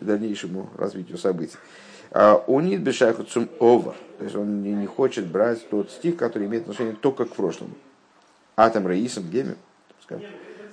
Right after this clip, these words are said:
как Всевышний им поминает: «Вы видели те чудеса, которые я по-, я совершал при выходе из Египта», и так далее. Гефим эйхдем дос фриер,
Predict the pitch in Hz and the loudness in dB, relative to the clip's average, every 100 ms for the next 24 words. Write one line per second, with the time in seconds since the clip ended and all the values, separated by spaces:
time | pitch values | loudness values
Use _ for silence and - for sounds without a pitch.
0 | - - 90 87 87 - 101 95 87 85 | -18 -8 -6 -6 -8 -8 -4 -2 -2 -4
1 | 90 87 - 90 101 104 78 65 - 120 | -4 -6 -6 -4 0 0 0 -4 -6 -4
2 | 160 98 135 135 113 104 110 101 90 82 | -2 -2 -6 -4 -4 -4 -4 -6 -6 -6
3 | 110 98 92 87 85 85 87 82 82 78 | -6 -6 -8 -6 -6 -4 -6 -6 -8 -10
4 | - - 76 - 90 87 85 - 73 - | -14 -8 -8 -6 -6 -4 -6 -6 -10 -8
5 | - 78 - - - - - _ _ _ | -8 -8 -8 -10 -8 -10 -14 _ _ _
6 | _ _ _ - 143 143 - - - - | _ _ _ -20 -20 -20 -20 -20 -20 -20
7 | - - - - 104 120 160 208 196 151 | -20 -20 -20 -14 -2 0 2 2 4 6
8 | 170 196 143 151 131 110 175 175 - 131 | 6 4 2 0 0 4 4 4 -4 -4
9 | 123 107 107 117 143 180 | 0 2 4 6 4 2